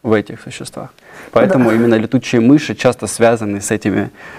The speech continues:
Speaker 1: а, вирусами, возникновением новых вирусов. Особенно но-, дело в новых вирусах, а не в старых.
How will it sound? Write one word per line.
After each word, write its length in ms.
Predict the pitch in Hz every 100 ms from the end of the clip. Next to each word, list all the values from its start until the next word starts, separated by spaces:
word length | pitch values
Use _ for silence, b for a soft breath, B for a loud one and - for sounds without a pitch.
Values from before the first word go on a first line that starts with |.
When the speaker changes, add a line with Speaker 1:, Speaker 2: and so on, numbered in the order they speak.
| B -
Speaker 1:
а, 480 | - - - - -
вирусами, 1080 | - - 110 131 - 110 120 113 113 110 104
возникновением 720 | 104 107 113 110 113 101 110
новых 340 | 127 107 -
вирусов. 360 | 117 - - -
Особенно 280 | 139 110
но-, 160 | 110 117
дело 340 | 107 131 143 107
в 160 | 104
новых 400 | 113 147 120 -
вирусах, 380 | 110 - 113 -
а 40 | 107
не 120 | 104
в 60 | 104
старых. 360 | - 95 117